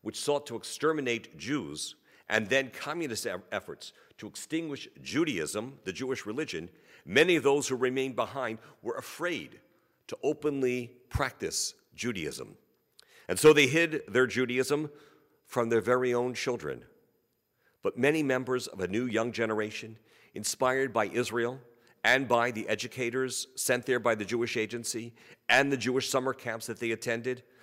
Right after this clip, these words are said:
supported all by the Jewish Agency and the Joint, were hungry to reclaim and to learn more about Judaism.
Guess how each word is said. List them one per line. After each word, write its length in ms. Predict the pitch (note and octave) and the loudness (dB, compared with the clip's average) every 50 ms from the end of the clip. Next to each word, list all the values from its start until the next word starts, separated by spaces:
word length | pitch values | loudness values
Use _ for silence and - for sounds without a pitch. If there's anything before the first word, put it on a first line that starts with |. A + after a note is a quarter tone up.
| - - | -20 -10
supported 560 | - - - G2+ - - C3+ C#3 C#3 C#3 C#3+ C#3+ - | -6 -6 -6 -6 -4 0 2 4 4 6 4 4 4
all 160 | B2 C3+ D3 | 6 6 6
by 160 | C#3+ A2+ B2+ A#2 | 6 6 4 4
the 100 | A2+ A2+ | 2 0
Jewish 280 | F#2+ A#2 A2+ A2 - | -2 -4 -4 -2 -2
Agency 640 | A#2 A2+ A2 B2 C3 A#2+ - - - B2+ B2 A#2+ - | -2 -2 -4 -4 -6 -6 -6 -4 -4 -4 -6 -6 -4
and 200 | E2+ G#2+ A2+ B2 | -4 -2 -2 -2
the 80 | A#2+ A2 | -2 -2
Joint, 380 | F2+ A2 A2+ A#2 B2 B2 - - - - - - _ | 0 0 0 0 0 -2 -8 -14 -20 -20 -20 -12 _
were 80 | - F#2+ | -8 -6
hungry 420 | - - D#3 D3 C#3+ A#2 A2+ G2 | -4 -2 -2 -2 0 0 0 0
to 140 | - - A2 | -2 -4 -6
reclaim 580 | G#2 G2 - - - C3 A#2+ B2+ C3 C3+ C3 B2 _ _ _ _ _ _ _ - | -6 -6 -6 -6 -6 -6 -4 -6 -6 -8 -12 -14 _ _ _ _ _ _ _ -14
and 100 | - F#2+ | -10 -8
to 60 | A2 | -4
learn 320 | A2+ A2+ A#2+ A#2+ A#2 G#2 G2+ | 0 0 2 2 0 0 2
more 420 | A#2 C3 C3+ A#2+ G2 E2+ D2 - - - - - - | 4 6 6 6 6 2 0 -6 -12 -20 -20 -16 -14
about 260 | F#2+ F2 A2 G#2 G#2 | -8 -4 -4 -4 -4
Judaism. 580 | - - A2+ G#2 F2 D2+ C#2 - - B1+ A1 G1+ | -4 -4 -6 -4 -4 -4 -6 -6 -8 -10 -12 -16